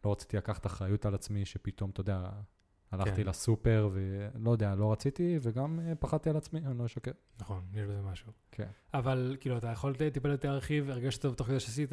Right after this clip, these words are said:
Speaker 2: כשהגעת הביתה, בתקופה שעשית את זה, כאילו, אתה חשת הבדל כלשהו?
Speaker 1: אני אגיד לך, אז אני מאוד נהניתי כשהתקשרו אליי ואמרו לי, "אתה צריך ללכת לעזור." הרגשתי
Speaker 2: Mm.
Speaker 1: כזה כמו סופרמן שהולך לעזור למישהו שצריך,
Speaker 2: אשכרה.
Speaker 1: אותי,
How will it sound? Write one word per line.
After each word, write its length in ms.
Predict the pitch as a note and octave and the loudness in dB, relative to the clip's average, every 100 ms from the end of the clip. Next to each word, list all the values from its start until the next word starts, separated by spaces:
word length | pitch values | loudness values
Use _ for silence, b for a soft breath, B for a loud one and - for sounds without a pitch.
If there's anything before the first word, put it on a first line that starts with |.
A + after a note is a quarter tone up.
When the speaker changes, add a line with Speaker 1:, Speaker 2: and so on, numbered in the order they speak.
| C#3 | -2
Speaker 2:
כשהגעת 320 | - A#2 A#2+ | -2 -2 -2
הביתה, 460 | A#2 B2 C3 C#3+ C3+ | 0 0 0 2 2
בתקופה 540 | A#2 - A#2 - C3+ | 0 -2 -2 2 2
שעשית 360 | - C#3 C#3 C3+ | 2 2 2 2
את 80 | C3 | 2
זה, 140 | C3 | 2
כאילו, 340 | B2 B2 G#2+ G#2 | 2 0 -2 -2
אתה 140 | A2 | -2
חשת 300 | - C3+ - | 2 2 4
הבדל 380 | D#3+ D3 D3+ E3 | 4 4 4 4
כלשהו? 300 | F3+ E3+ G#3 | 2 0 2
Speaker 1:
אני 160 | A#2 A#2 | 4 4
אגיד 160 | A2+ | 4
לך, 60 | G#2+ | 4
אז 180 | G2 G#2 | 4 4
אני 140 | G#2+ | 6
מאוד 200 | A2+ A2 | 6 6
נהניתי 360 | A2 A2 - A2 | 6 4 4 0
כשהתקשרו 1400 | - G#2 F#2+ F#2+ F#2 F#2 F#2 G2+ G2 - G2 - A#2 | 2 2 2 2 -2 -2 -2 -2 -2 0 2 8 8
אליי 140 | G#2+ G2+ | 8 6
ואמרו 280 | G2 G2+ | 6 4
לי, 80 | G#2 | 4
"אתה 120 | G2 | 2
צריך 220 | - G2+ G#2 | -2 0 2
ללכת 220 | - - | 0 0
לעזור." 580 | F#2+ F#2 G#2 C3+ F3 B2 | 0 4 6 6 4 -2
הרגשתי 420 | G#2 G#2 G2+ A2 | 0 2 4 4
Speaker 2:
Mm. 40 | G2 | 2
Speaker 1:
כזה 180 | G2 | 2
כמו 320 | G2 G#2 G2+ F#2+ | 2 2 4 2
סופרמן 560 | - A2+ G#2+ G#2+ G#2 | 2 2 4 4 2
שהולך 340 | G#2 F#2+ G2 G#2 | 2 0 0 0
לעזור 280 | G2 G2+ G2+ | 0 2 2
למישהו 300 | G2+ - G2+ | 2 0 -4
שצריך, 580 | - F#2+ G#2+ B2+ - A#2 | -2 0 0 0 -4 -2
Speaker 2:
אשכרה. 240 | A2 A#2+ | 2 2
Speaker 1:
אותי, 320 | G2+ C#3+ C#3+ | 2 2 0